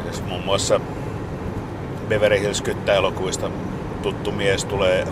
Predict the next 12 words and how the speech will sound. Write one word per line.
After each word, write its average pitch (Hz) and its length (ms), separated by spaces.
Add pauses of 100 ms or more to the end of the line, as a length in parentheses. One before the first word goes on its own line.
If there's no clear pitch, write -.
Volvon 95 400
alta 90 340
ja 85 140
kysyy, 90 400 (120)
että 90 280 (380)
miksi - 260
tässä - 360
ei 87 180
ole 90 180 (1800)
nelivetojärjestelmää, 92 1080
joka 90 300
on 90 160